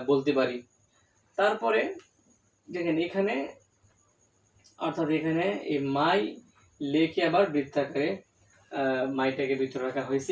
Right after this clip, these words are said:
এখানে এটা কেন দেওয়া হয়েছিল? যে এখানে আমরা পাঁচটা, ছয়টা শব্দ ইউজ করে আমরা সেন্টেন্স,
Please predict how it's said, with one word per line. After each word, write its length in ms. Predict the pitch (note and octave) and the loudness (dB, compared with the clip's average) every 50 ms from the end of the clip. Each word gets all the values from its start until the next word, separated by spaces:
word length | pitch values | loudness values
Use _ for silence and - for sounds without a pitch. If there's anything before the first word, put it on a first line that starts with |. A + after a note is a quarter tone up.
| - - | -2 -2
এখানে 220 | - - F#3+ G3 G3+ F#3 | 0 0 0 0 0 0
এটা 140 | F3 F#3+ F#3 | 0 0 -2
কেন 180 | F#3 F#3 F3+ F3+ | -2 -2 -4 -2
দেওয়া 200 | F3+ F#3 F#3+ F#3+ | 0 2 4 4
হয়েছিল? 300 | G3 G3 F#3+ - G3+ G3+ A3+ E4 - - - _ - _ _ _ _ _ - - | 4 2 2 0 0 0 -2 -4 -6 -10 -18 _ -20 _ _ _ _ _ -14 -6
যে 220 | D3+ D3+ E3 E3 E3 D3+ - - F#3 | 0 4 4 6 6 4 4 2 0
এখানে 260 | F#3+ F#3+ G#3 A3 G#3+ A3 | 0 0 0 0 0 0
আমরা 240 | A3 G#3+ A3 A3 A3 | 2 2 4 4 4
পাঁচটা, 600 | G#3+ - G3+ G3 G3 G3 - - - - G#3+ G#3+ A3 A#3 B3 C4+ - - - - - | 4 4 4 4 4 2 -2 -8 -6 -4 -2 -2 0 -2 -2 -4 -8 -10 -12 -14 2
ছয়টা 320 | - G3+ G3+ G#3 G#3 A#3 A3 | 6 8 8 8 8 4 2
শব্দ 320 | - - G#3 G3 - E3+ F#3+ F3+ | 4 2 2 2 2 2 2 4
ইউজ 220 | E3 D#3+ E3+ E3+ - - - | 4 6 4 4 0 -2 0
করে 180 | - G3 G3+ A#3 D4+ D4+ - _ _ _ _ _ _ - | 2 2 4 2 0 -2 -6 _ _ _ _ _ _ -6
আমরা 280 | - D#3 D3 D3 C#3+ C#3+ C#3 | -2 0 4 6 6 6 6
সেন্টেন্স, 460 | - - D#3 D3+ D3 D3+ D#3 D#3 D3+ | 4 2 0 0 0 0 -2 -2 -2